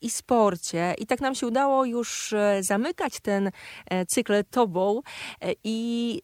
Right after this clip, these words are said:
zacznę od tego, żebyśmy chwilę pogadali o takim ciśnieniu albo nieciśnieniu na sport. Bo jak kilka razy nam się zdarzyło rozmawiać, no to się uzgadzaliśmy, znaczy ja głównie z tobą, ty trochę ze mną,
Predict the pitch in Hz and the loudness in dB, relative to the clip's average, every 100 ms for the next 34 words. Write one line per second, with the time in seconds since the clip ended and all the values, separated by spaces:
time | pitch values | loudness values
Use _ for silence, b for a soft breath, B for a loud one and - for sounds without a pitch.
0 | - 202 294 494 480 - 254 254 269 240 | -6 -2 -2 -2 -4 0 0 2 0 0
1 | 233 247 - 254 247 - - 480 - 254 | -4 -4 -2 -2 -2 -4 -4 -2 0 0
2 | 226 208 175 170 185 214 B B B - | 0 2 0 0 -2 -2 B B B -6
3 | - 269 - 277 269 254 - - - 233 | 0 0 0 -2 -2 -2 -6 -8 -4 -4
4 | 294 359 339 269 240 247 302 - - - | -4 -2 0 2 2 0 0 -6 -6 -2
5 | 240 240 240 226 - 214 208 202 196 _ | 0 0 0 0 -2 2 4 2 0 _
6 | - - - 180 165 - 240 311 - - | -10 -2 2 2 2 -4 0 0 -2 -14
7 | B B - 330 302 277 269 247 226 233 | B B -4 2 4 4 -2 -2 -2 0
8 | 254 240 226 220 190 208 202 190 233 247 | 2 2 4 4 2 0 0 0 0 0
9 | 240 233 233 220 220 202 254 262 240 226 | -2 0 -2 0 0 2 0 -2 -4 -4
10 | 202 208 202 208 190 - 233 254 226 - | 0 -2 -2 -2 -4 -2 0 2 0 -4
11 | - 175 170 233 240 | -10 -8 -4 -2 2